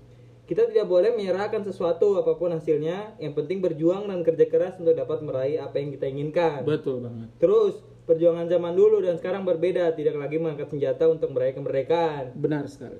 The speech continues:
Speaker 1: Dan ada lagi nih, untuk mencapai sesuatu tidak hanya butuh kerja keras,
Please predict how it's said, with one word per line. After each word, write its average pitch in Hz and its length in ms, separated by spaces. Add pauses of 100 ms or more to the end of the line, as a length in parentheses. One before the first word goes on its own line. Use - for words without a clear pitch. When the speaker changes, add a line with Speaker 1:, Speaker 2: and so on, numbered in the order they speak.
(140)
Speaker 1:
Dan 135 240
ada 135 240
lagi 147 160
nih, 170 240
untuk 147 320
mencapai 165 400
sesuatu 175 480
tidak 170 240
hanya 165 160
butuh 175 240
kerja 170 240
keras, 185 320